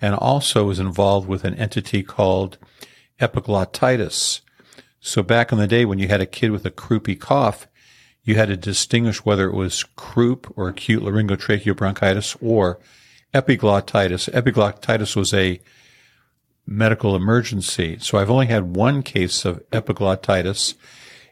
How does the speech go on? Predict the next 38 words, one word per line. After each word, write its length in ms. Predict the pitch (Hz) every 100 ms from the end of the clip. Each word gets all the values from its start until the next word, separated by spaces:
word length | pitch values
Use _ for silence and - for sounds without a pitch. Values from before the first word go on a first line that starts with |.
| -
and 140 | 104 104
that 180 | 120
kid 280 | - 117 104 - _ _ -
had 240 | 104 104
to 80 | -
go 100 | 104
to 120 | 92
surgery 500 | - - 123 113 98
to 100 | 95
get 180 | 95 -
intubated 640 | 107 - 90 104 101 95
in 140 | 101
the 100 | 95 101
operating 460 | 120 - 92 92
room 320 | 90 90 90 - _ _ - _ _ _ _
with 100 | 104
an 140 | 104 107
E 180 | 127 117
N 120 | 104
T 260 | - 123
nearby 600 | 107 104 98 110 120 101
s-, 180 | 90 - - -
because 340 | - - 98 98
if 40 |
the 120 | 101
intubation 640 | 107 107 92 107 110 101 90
didn't, 320 | 101 92 - _ _ _ _ _ _ _ _ _ _ _ _ _ _ _
was 260 | 123 120 -
not 220 | 110 110
successful, 640 | - 92 - 135 143 - 98
then 100 | 95
the 80 |
kid 200 | - 113
would 160 | 98 90
require 360 | 90 - 101 101
to 140 | 92
have 160 | 95 95
a 260 | 92 90